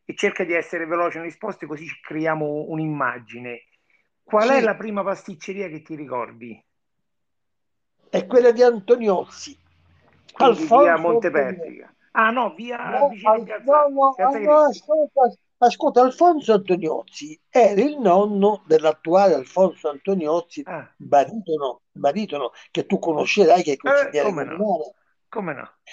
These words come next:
Speaker 2: Alfonso Antoniozzi aveva praticamente il nonno, Alfonso Antoniozzi come lui, che aprì a Viterbo la prima pasticceria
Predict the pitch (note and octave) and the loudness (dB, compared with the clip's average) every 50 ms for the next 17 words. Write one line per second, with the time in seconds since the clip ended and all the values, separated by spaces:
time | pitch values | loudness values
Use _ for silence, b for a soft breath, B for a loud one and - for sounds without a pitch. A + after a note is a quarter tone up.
0 | B _ _ - F#3+ A#3 F#3+ F#3+ E4 F4+ - - A#3+ G#3 - F#3+ F3 E3 D#3 C#3 | B _ _ 0 0 2 2 4 4 4 4 4 2 2 4 4 4 4 2 2
1 | C3 - - F3 F3 E3 _ - G3+ G3 F3+ F3+ E3 D3+ C#3 C3+ C#3 C#3+ C#3+ C#3+ | 0 -2 -6 -12 -12 -6 _ 2 4 4 4 2 0 0 0 -2 -2 -2 -2 -4
2 | C#3+ D3+ D3+ E3 E3 E3 D#3 C#3+ B2+ - - A3 A#3 G#3+ G3+ F#3+ F#3 F3 D#3 C#3 | -6 -6 -8 -6 -6 -6 -6 -8 -8 -6 -6 -4 -2 0 0 2 4 4 4 4
3 | B2+ A#2+ B2+ C#3 D3+ E3 F#3+ G3 - _ - C#3+ B2+ - _ E3 F3 E3+ D3+ C#3 | 2 -2 -8 -4 0 2 2 2 0 _ -2 -2 -2 0 _ 4 4 4 2 0
4 | - - D3+ D3 C#3 - C#3 D3 D#3 E3 F3 D#3+ - - D#3+ C#3+ D3 D3 D3+ D#3+ | -2 -2 -2 -2 -4 -6 -12 -6 -2 0 0 0 0 -4 -10 -8 -6 -4 -4 -4
5 | E3 E3 D#3+ C#3+ B2+ A#2+ B2+ C#3 - B B B B B B B - A#3 A#3+ B3 | -2 -2 -2 -2 -2 -4 -8 -10 -10 B B B B B B B 2 4 6 8
6 | C#4 C#4+ C#4+ C#4 C4+ A#3 E3+ E3 E3 E3 F3 A#3 A3+ C#4+ D4+ D4 C#4+ G#3 G3+ F3+ | 8 8 6 4 2 2 2 2 2 2 0 2 4 6 6 6 6 4 2 4
7 | E3+ F#3 - - C#4+ C#4+ B3 A3+ G#3 F#3 - _ _ - C#4 - - - _ C4 | 4 4 2 2 -2 -6 -4 -2 -2 -4 -4 _ _ 2 2 2 0 -6 _ -14
8 | A#3 - - - G#3+ G3 F3 D3 D3 C#3+ C#3+ C#3+ C#3+ C3+ | -14 -12 -2 2 2 2 2 2 -2 -2 2 4 4 2